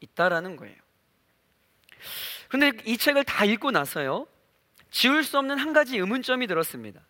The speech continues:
이 책의 내용처럼 자기 조절 능력을 개발하고 대인 관계성을 향상시키며 회복 탄력성을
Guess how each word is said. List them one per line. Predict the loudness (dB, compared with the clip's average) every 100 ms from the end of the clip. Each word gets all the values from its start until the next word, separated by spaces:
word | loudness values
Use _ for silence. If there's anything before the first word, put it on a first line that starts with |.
| _ _ _ _ _ _ _ _ _ _ _ _ _ _ _ -4
이 | -2
책의 | 2 4 4
내용처럼 | 4 2 0 0 2 0 -2 -16 -20 -20 -14 -4
자기 | 2 2 4 2
조절 | 2 2 2
능력을 | 2 0 0 0
개발하고 | 0 2 2 2 -2 -4 -6 _ _ _ _ _ _ _ _ 0
대인 | 2 4 0 0
관계성을 | -2 2 0 2 0 2 0
향상시키며 | 0 0 0 0 -6 -6 -4 -4 -6 _ _ _ _ -20 -4 2
회복 | 4 2
탄력성을 | 2 4 4 4 2 4 4 4